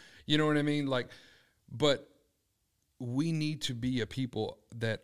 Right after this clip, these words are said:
are filled with the Spirit, who go after the power of the Holy Spirit, who seek after the Spirit of God,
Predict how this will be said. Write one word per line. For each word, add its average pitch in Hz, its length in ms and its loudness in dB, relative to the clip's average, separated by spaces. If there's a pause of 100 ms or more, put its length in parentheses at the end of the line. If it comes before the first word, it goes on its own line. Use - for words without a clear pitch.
are 107 180 -4
filled 131 540 0
with 143 100 -4
the 139 80 -2
Spirit, 104 440 -6
who 113 160 -4
go 107 260 -2 (100)
after 117 400 -4
the 107 120 -4
power 110 420 -2
of 120 100 -4
the 120 100 -2
Holy 104 220 -2
Spirit, 98 520 -6 (180)
who 107 220 -4
seek 123 480 -2
after 110 560 -2
the 104 100 -8
Spirit 107 340 -4
of 95 140 -8
God, 95 400 -4